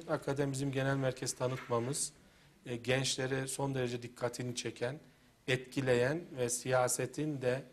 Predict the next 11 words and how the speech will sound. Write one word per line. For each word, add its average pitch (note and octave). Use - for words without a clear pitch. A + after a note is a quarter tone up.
e, A#2+
o D#3
kuşağın B2
keyifle C#3
takip B2
edeceği C#3+
ve A#2+
bu D#3
yola C#3
girdiğinde B2
de C3